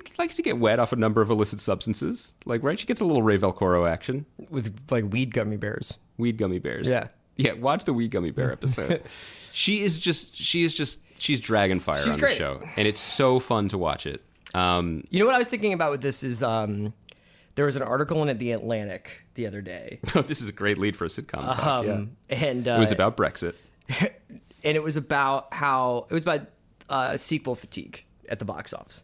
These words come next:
Speaker 2: And it was about how the ma-,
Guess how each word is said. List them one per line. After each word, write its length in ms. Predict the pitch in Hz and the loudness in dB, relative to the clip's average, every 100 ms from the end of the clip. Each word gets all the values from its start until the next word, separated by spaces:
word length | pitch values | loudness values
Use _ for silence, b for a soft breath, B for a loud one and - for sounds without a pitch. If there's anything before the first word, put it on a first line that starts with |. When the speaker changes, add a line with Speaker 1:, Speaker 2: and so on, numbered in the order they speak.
| - | -8
Speaker 2:
And 160 | 117 | -2
it 40 | 127 | -2
was 160 | 117 | -2
about 280 | 117 120 113 | -2 -2 -2
how 480 | 117 117 113 110 107 b b b b b b b b b b b _ - | -2 -4 -2 -4 -6 b b b b b b b b b b b _ -4
the 120 | 160 | -2
ma-, 120 | 143 | 0